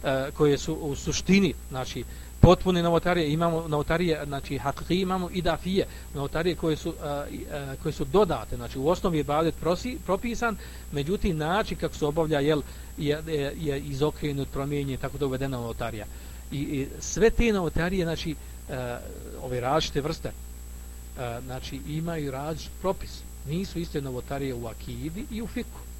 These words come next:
Onda, onda, o, akideske novotarije, imaju one novotarije, znači, koje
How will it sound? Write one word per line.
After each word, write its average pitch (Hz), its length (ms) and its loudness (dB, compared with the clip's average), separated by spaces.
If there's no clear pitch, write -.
Onda, 147 200 0
onda, 165 340 0
o, 151 460 -4
akideske 170 560 -2
novotarije, 135 500 -4
imaju 135 280 -6
one 160 240 -2
novotarije, 139 540 -4
znači, 135 260 -6
koje 131 400 0